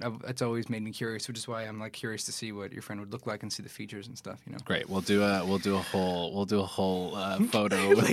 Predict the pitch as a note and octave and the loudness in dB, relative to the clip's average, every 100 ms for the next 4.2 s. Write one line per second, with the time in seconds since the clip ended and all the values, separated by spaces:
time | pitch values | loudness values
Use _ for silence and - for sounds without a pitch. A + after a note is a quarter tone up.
0 | F3 E3+ A#3 C#4+ - G#3+ G#3+ G#3+ A3+ - | 8 12 12 12 12 10 8 8 4 4
1 | F#3 E3 B2 A2+ D3 C3 D3+ E3 D#3+ D#3+ | 4 4 4 6 8 10 8 8 6 6
2 | C#3+ C#3 C3 C3+ C3 A#2+ B2 B2+ - _ | 8 8 8 4 4 2 2 0 -2 _
3 | _ _ - - B2+ B2 B2+ B2 A#2 - | _ _ -6 0 4 4 4 2 0 0
4 | A#2 | 0